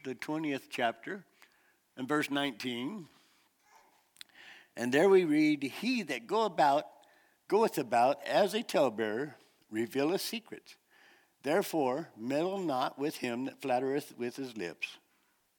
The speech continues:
That person that comes to you and tells you, "I have a story to tell you," if it is not true, or if you can't prove it, don't mess with that person. <laughs>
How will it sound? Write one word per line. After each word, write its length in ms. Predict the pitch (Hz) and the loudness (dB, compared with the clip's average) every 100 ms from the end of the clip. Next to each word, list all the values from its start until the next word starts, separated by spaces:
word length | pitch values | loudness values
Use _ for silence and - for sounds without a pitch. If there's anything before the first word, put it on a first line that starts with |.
| _ - - - - - _ _ _ _ _ _ _ _ _ _ _ _ _ _ _ _ _ _ 87 90 _ | _ -20 -20 -20 -20 -20 _ _ _ _ _ _ _ _ _ _ _ _ _ _ _ _ _ _ -20 -20 _
That 200 | 104 139 | -4 -2
person 300 | 175 185 180 | 0 -2 0
that 120 | 165 - | -4 -2
comes 220 | 180 180 | -4 -4
to 80 | 147 | -6
you 200 | 190 190 | -2 -2
and 140 | 156 | 0
tells 340 | 160 180 170 147 | 0 -2 -2 -4
you, 360 | 175 175 143 - | -4 -4 -6 -4
"I 140 | 139 | -4
have 220 | 139 147 | -4 -6
a 80 | 139 | -10
story 420 | - - 165 131 | -12 -4 -2 -2
to 120 | 92 92 | -4 -10
tell 240 | - 113 | -8 -8
you," 300 | 98 87 92 _ _ _ _ _ _ _ _ _ _ _ _ _ _ _ - | -6 -10 -14 _ _ _ _ _ _ _ _ _ _ _ _ _ _ _ -14
if 180 | 98 95 | -12 -4
it 140 | 143 | -4
is 200 | 156 113 | -4 -8
not 240 | 113 160 - | -8 -8 -8
true, 520 | 151 151 180 190 151 117 | -4 -2 -2 -6 -10 -6
or 160 | 117 | -4
if 160 | 110 127 | -4 -4
you 80 | 135 | -6
can't 280 | 170 160 | -4 -6
prove 240 | - 160 185 | -4 -4 -4
it, 100 | 185 _ _ _ _ _ | -10 _ _ _ _ _
don't 160 | 151 95 | -10 -8
mess 220 | - - | -8 -8
with 120 | 101 | -8
that 180 | 92 - | -10 -10
person. 500 | 87 85 - 92 98 _ | -12 -12 -14 -18 -20 _
<laughs> 100 | - | -10